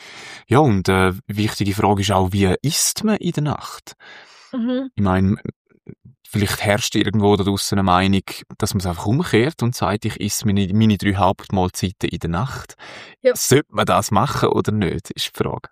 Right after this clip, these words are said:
Speaker 2: Hey, wir haben vom jungen S D K mal einen Workshop dazu gehabt und sie raten auch dort davon ab, dass man
Speaker 1: Mhm.
Speaker 2: alles umkehrt.
Speaker 1: Mhm.
Speaker 2: Sie sagen wirklich, dass man die Hauptmahlzeiten auch am Tag sollte einnehmen.
Speaker 1: Jawohl.
Speaker 2: Und wenn in der Nacht eher noch kleinere Mahlzeiten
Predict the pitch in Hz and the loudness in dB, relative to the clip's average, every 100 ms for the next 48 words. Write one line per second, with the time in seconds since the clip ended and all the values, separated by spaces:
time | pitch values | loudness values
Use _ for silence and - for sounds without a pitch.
0 | _ - 269 294 - - 277 262 277 247 | _ -4 0 2 0 -4 -2 0 0 -2
1 | - 269 254 262 285 262 269 - 294 - | -4 -4 -2 0 0 0 -2 -2 -4 0
2 | 254 233 226 226 277 - 302 - 302 - | 0 0 -2 -2 -2 0 -2 -2 -6 -4
3 | 285 269 - 247 269 277 247 - 294 247 | -2 -2 -2 2 2 2 -4 -4 -4 -2
4 | 247 - 233 - 226 247 277 - - 294 | -2 -4 -8 -6 -6 -4 -8 -8 -10 -6
5 | 285 285 247 - _ - 240 277 254 262 | -4 0 0 -2 _ -12 -6 0 4 4
6 | 269 - 330 359 302 311 - - 101 90 | 2 -4 -6 -2 2 2 0 -4 -4 0
7 | 110 180 320 - 285 247 240 277 320 - | 0 2 0 2 2 0 -2 -2 -2 -4
8 | 302 262 247 233 240 247 262 254 - 262 | -2 -2 -2 -2 -2 0 0 0 -2 -4
9 | 233 226 220 - 208 254 - 302 - 269 | -2 -2 -4 -4 -2 -2 -2 -4 -2 -2
10 | 277 277 277 320 - - 87 78 82 82 | 0 2 2 0 -4 -4 -4 -2 0 -2
11 | - 285 285 370 - _ _ _ 254 262 | -2 0 0 0 -2 _ _ _ -4 2
12 | 294 349 381 - 339 330 285 269 277 - | 2 2 0 0 0 2 2 2 0 -8
13 | - 277 277 254 - 302 320 311 311 294 | -4 -2 -2 -4 -2 -4 -2 -2 0 0
14 | 294 - - 294 _ 320 320 | 0 -2 -6 -6 _ -2 -2